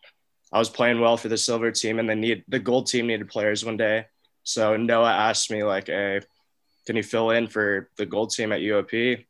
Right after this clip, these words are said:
And so I go out there, I played pretty good. And then after the game, I go to return my jersey, and he's like, "No, just keep it. Like, you could play for both teams." So I ended up playing for the scout team too,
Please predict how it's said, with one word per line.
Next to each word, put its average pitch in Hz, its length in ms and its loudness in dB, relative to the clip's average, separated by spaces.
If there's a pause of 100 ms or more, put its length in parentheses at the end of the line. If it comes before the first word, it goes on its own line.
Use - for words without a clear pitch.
(140)
And 95 420 -4 (520)
so 113 120 -2
I 110 60 4
go 117 160 4
out 117 240 4
there, 117 160 2
I 113 80 2
played 113 560 0 (380)
pretty 139 160 0
good. 135 480 2 (160)
And 113 200 -4
then 110 500 -2 (600)
after 135 240 0
the 139 80 4
game, 135 260 4
I 131 60 4
go 131 140 4
to 139 80 2
return 135 280 0
my 123 120 2
jersey, 123 340 2
and 117 100 0
he's 117 140 -2
like, 113 140 -2
"No, 104 180 0
just 104 160 -2
keep 117 220 -4
it. 110 140 -2
Like, 98 200 -4
you 107 60 -12
could 113 140 -10
play 117 140 -2
for 107 140 -8
both 101 240 -2
teams." 117 540 -6 (340)
So - 160 -4
I 117 60 0
ended 123 160 0
up 117 80 -4
playing 120 180 0
for 110 140 -8
the 113 80 -4
scout 117 320 -2
team 117 220 -4
too, 123 500 0